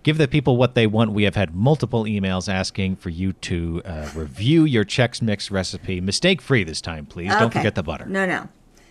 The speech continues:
Speaker 2: Uh, turn your oven on to two fifty. In a large baking pan, I use the one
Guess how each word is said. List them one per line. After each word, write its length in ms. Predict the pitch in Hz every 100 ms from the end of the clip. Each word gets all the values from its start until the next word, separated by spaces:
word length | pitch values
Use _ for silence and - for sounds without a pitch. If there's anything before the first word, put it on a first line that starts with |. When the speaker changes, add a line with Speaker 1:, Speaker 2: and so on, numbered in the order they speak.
| _ _ _ _ - -
Speaker 2:
Uh, 300 | 214 190 185
turn 300 | - - 285 349
your 160 | 349
oven 280 | 277 254 247
on 220 | 214 220
to 140 | - 220
two 320 | - 320 359
fifty. 680 | 359 370 - - - - - _ _ _ _ _ _ _ _ _ - - - - - -
In 140 | 233
a 400 | 214 208 196 196 - -
large 840 | 180 185 240 269 311 349 - - - - - _ _ _ _ _ _ _ _ 214
baking 460 | 240 277 269 202 165
pan, 520 | - 170 151 139 180 - - - - - - - _ _ _ _ _ _ -
I 160 | 185
use 380 | 277 269 254 -
the 140 | 262
one 420 | 220 190 196 202